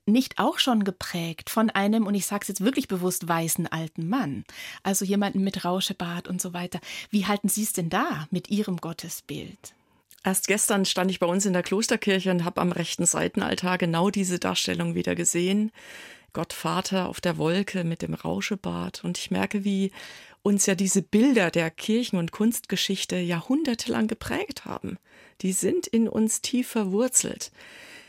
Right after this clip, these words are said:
Speaker 2: Und deswegen ist es ja auch so wichtig, in der Kirchengeschichte nach anderen Bildern zu suchen, die es auch gibt, gerade bei Mystikerinnen wie Hildegard von Bingen, Clara von Assisi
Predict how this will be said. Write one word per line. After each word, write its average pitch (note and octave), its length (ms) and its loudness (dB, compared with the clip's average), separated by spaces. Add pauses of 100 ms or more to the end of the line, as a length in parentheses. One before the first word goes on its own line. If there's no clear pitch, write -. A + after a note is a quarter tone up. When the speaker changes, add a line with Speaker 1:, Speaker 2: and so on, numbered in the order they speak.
(520)
Speaker 2:
Und G#3+ 240 6
deswegen A#3 360 6
ist G3+ 100 6
es G#3+ 140 4
ja A3+ 100 4
auch G#3+ 140 2
so G#3+ 180 4
wichtig, C4+ 440 2
in G#3+ 200 4
der G3+ 220 4
Kirchengeschichte A3+ 720 2
nach G3+ 260 0
anderen A3+ 500 4
Bildern G3+ 400 0
zu G#3 220 0
suchen, A3+ 420 2
die F#3 140 2
es - 180 -2
auch C4+ 240 -2
gibt, - 360 -4
gerade A#3 400 0
bei B3 140 0
Mystikerinnen F#3+ 840 0
wie G3 140 -2
Hildegard F#3+ 500 -2
von F#3+ 220 -2
Bingen, F3+ 400 -2
Clara - 380 -6
von - 240 -6
Assisi - 640 -4